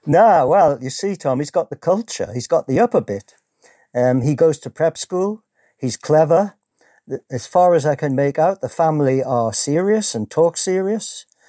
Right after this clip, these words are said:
So he's a natural scholarly boy. We c-, should never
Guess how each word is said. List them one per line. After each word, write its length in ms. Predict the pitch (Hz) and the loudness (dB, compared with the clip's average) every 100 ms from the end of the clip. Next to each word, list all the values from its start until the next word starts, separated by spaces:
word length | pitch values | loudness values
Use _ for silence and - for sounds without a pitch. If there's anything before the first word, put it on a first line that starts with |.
| _ _ | _ _
So 340 | - - 185 175 | -8 2 2 4
he's 220 | 180 160 | 0 0
a 80 | 175 | 0
natural 840 | 185 214 - - 185 160 160 - _ | 2 0 -2 -2 2 2 2 -6 _
scholarly 720 | - - - 175 160 151 143 131 | -8 -8 2 4 4 2 2 0
boy. 560 | 160 165 113 98 98 _ _ _ _ _ _ | 4 4 2 -4 -10 _ _ _ _ _ _
We 120 | 147 - - | -12 -10 -12
c-, 80 | |
should 280 | 165 - 160 | -6 -2 0
never 580 | 175 196 214 233 180 | 4 4 6 4 2